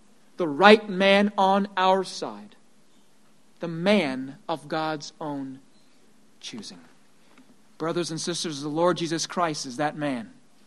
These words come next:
He's the right man. He's the only man. He's the man whom God chose. Chose before the creation of the world, chose in eternity past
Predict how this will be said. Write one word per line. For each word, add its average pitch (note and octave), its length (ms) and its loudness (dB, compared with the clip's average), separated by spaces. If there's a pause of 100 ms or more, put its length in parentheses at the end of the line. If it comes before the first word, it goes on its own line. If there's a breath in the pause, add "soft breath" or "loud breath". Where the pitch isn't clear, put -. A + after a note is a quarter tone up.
(1300)
He's D#3+ 200 -6
the F3 120 2
right F#3 300 8
man. G#2+ 240 -12 (2250)
He's E3+ 180 -6
the F#3+ 140 2
only G3 280 10
man. - 360 -12 (1300 soft breath)
He's F#3+ 160 0
the F#3 80 2
man G3+ 340 10
whom F#3 180 2
God F3+ 340 4
chose. - 760 -2 (540 soft breath)
Chose B3+ 560 10
before A#3 360 8
the A3 80 2
creation A#3 440 4
of A#3 60 4
the G#3 80 4
world, G#3+ 340 8
chose B3+ 440 6
in G#3+ 60 4
eternity A#3 440 2
past A3+ 540 6